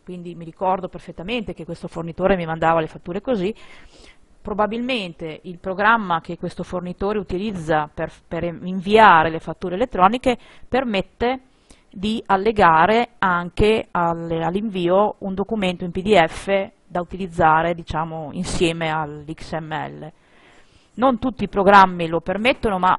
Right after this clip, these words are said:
sinceramente quelli che ho visto finora più o meno lo permettono tutti, Danea lo permette, quindi quando voi fate, se avete fatto una fattura elettronica a un cliente, sicuramente avrete notato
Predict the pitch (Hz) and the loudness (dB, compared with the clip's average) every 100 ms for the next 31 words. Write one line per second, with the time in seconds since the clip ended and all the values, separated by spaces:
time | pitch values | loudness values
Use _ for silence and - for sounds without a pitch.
0 | - - - 208 208 208 220 262 226 214 | -2 6 12 12 12 10 2 0 -2 -2
1 | 214 196 202 208 - 196 202 196 220 180 | -4 -4 -6 -8 -8 -12 -10 -8 -4 -2
2 | 165 156 _ _ _ _ _ - 247 226 | -2 -4 _ _ _ _ _ -8 0 0
3 | 220 233 190 170 170 185 175 185 - 208 | 0 -2 -2 -6 -8 -10 -10 -12 -10 -8
4 | 262 240 - 202 185 208 214 180 185 185 | -8 -6 -6 -6 -6 -4 -4 -4 -6 -8
5 | 185 175 160 - 262 208 170 165 190 180 | -10 -12 -14 -12 -12 -12 -14 -12 -10 -10
6 | 175 185 175 180 170 - - 190 214 214 | -8 -10 -10 -8 -8 -8 -10 -4 -4 -4
7 | - 190 190 190 170 165 165 185 175 175 | 0 0 0 -6 -10 -10 -12 -12 -10 -10
8 | - 185 190 180 170 160 - _ - 175 | -6 -6 -6 -8 -8 -8 -10 _ -12 -10
9 | 170 180 214 226 165 160 - - 175 190 | -10 -4 -4 -4 -6 -10 -12 -12 -10 -10
10 | 202 175 170 180 165 - 202 165 151 160 | -10 -8 -8 -8 -12 -2 0 0 -2 -12